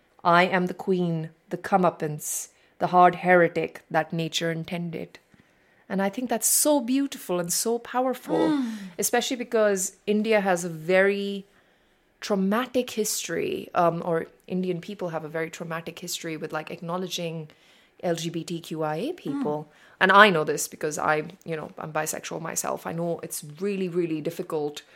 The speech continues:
Speaker 1: for me to be open about it because there's so much, you constantly feel like you're coming out and you constantly feel the verbal violence that you will go through when you do. But that's not, I mean, she's covered so many topics in this. Uh, there's a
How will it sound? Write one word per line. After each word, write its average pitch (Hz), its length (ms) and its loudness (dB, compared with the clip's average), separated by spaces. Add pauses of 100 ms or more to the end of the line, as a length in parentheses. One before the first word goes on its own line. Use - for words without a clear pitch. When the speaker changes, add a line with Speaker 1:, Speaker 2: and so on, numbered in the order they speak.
(220)
Speaker 1:
for 180 160 -2
me 170 280 0
to 165 100 -12
be 151 160 -2
open 185 280 -2
about 156 380 -2
it - 180 -6
because - 280 -10
there's 165 160 -6
so - 240 -2
much, 185 420 -2 (380)
you 214 100 -2
constantly 269 720 -2
feel 269 240 -2
like 220 240 0
you're 190 60 -2
coming 202 340 -4
out 208 320 -4 (220)
and 185 100 -2
you 180 80 -2
constantly 226 680 -4
feel 208 320 -4
the 180 80 -4
verbal 170 400 0
violence 165 480 -2
that 165 160 -12
you 160 100 -8
will 156 120 -8
go 160 180 -8
through 160 400 -8 (340)
when 170 160 -4
you 160 140 -4
do. 160 280 -2 (720)
But 202 120 6
that's 226 260 6
not, 226 340 0
I 180 60 4
mean, 185 160 2
she's 190 240 -2
covered 196 260 2
so - 160 -2
many 160 200 -4
topics - 400 -6
in - 140 -8
this. - 260 -4
Uh, 165 240 2
there's 170 240 -2
a 175 40 -4